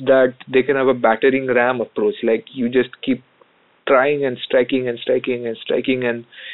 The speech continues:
eventually you get one through. So it's, it's gonna be another game, uh, that will test them,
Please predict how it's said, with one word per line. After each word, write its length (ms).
eventually 540
you 260
get 180
one 300
through. 200
So 140
it's, 280
it's 160
gonna 240
be 300
another 320
game, 440
uh, 220
that 120
will 140
test 280
them, 220